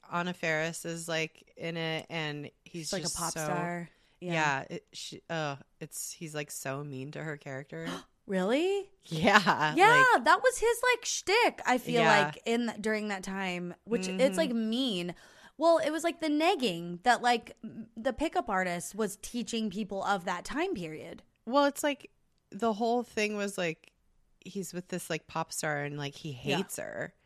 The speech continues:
Speaker 2: Yeah.
Speaker 1: Like, just absolutely hates her. It's like, this is so weird. Like, why is he with a person he doesn't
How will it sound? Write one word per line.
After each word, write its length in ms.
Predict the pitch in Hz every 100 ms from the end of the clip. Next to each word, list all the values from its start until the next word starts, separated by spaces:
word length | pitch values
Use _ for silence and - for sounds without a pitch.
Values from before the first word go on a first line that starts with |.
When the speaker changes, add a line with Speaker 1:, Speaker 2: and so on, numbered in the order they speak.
| _ -
Speaker 2:
Yeah. 240 | 226 190 -
Speaker 1:
Like, 200 | 175 -
just 220 | 185 - -
absolutely 640 | 165 170 - 185 170 165
hates 200 | 165 160
her. 100 | 160
It's 140 | 147 165
like, 280 | 151 - _ _ _ _ _ _ - -
this 280 | 175 170 -
is 160 | 202 -
so 300 | - 180 175
weird. 500 | 175 165 175 165 160
Like, 240 | 156 -
why 340 | 160 156 156
is 380 | 170 165 165 - -
he 180 | 180 175
with 340 | 160 156 160
a 100 | 175 - _ _ -
person 380 | 180 170 -
he 160 | 180 180
doesn't 380 | 170 165 165